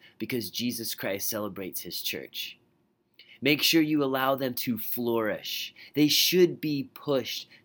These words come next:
to blossom with their creativity or organizing skills or whatever talents they have. Those are the instructions we are given by our designer. There's something else we see from Genesis three. So, just to be clear,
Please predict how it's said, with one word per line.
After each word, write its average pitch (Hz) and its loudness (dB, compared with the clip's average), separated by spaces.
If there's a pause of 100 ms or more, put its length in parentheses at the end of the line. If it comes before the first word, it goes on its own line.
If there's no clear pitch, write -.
to 131 -4
blossom 127 0
with 107 -6
their 107 -4
creativity 104 -6
or 107 -8
organizing 127 -4
skills 95 -4
or 113 -6
whatever 143 0
talents 139 -8
they 123 -6
have. 135 -8 (1300)
Those 160 4
are 180 4
the 160 2
instructions 110 -2
we 101 -4
are 98 -6
given 113 -6
by - -10
our 85 -12
designer. 76 -18 (1200)
There's 147 4
something 202 2
else 156 2
we 123 -4
see - -6
from 110 -8
Genesis 101 -4
three. 80 -8 (440)
So, 139 2 (140)
just 165 4
to 165 -6
be 160 0
clear, 107 0